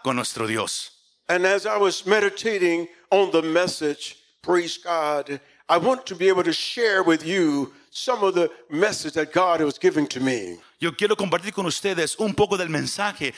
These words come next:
Speaker 1: que Dios me dio.
Speaker 2: And this, praise God, is Revelation, the seventh chapter.
Speaker 1: Acompáñeme a Apocalipsis capítulo siete.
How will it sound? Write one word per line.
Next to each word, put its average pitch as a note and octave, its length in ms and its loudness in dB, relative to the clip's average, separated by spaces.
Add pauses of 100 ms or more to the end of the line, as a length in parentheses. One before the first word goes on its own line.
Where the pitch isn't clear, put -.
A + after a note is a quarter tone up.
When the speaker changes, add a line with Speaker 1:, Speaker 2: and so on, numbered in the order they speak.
(100)
Speaker 1:
que D#3+ 120 0
Dios D#3 240 -2
me C#3+ 100 0
dio. B2+ 240 -2 (560)
Speaker 2:
And E3+ 160 2
this, - 300 -2 (240)
praise F3+ 300 2
God, D3+ 380 -2 (440)
is F3 220 2
Revelation, F3+ 720 0
the D3 120 2
seventh D#3+ 480 -2
chapter. B2 600 -6
Speaker 1:
Acompáñeme F#3+ 480 0
a F3 40 0
Apocalipsis E3+ 560 -2
capítulo D#3 460 -2
siete. B2 420 -6